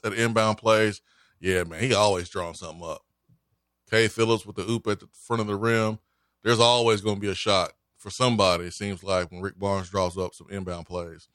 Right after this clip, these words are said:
Uh, Rodney Nostell says, "Gainey is too smooth." Yeah, man. He, he, he's smooth. He is smooth.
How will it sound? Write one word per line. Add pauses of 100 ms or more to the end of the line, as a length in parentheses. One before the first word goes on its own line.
(360)
Uh,
Rodney
Nostell
says,
"Gainey
is
too
smooth."
Yeah,
man. (800)
He,
he, (500)
he's
smooth. (1500)
He
is
smooth.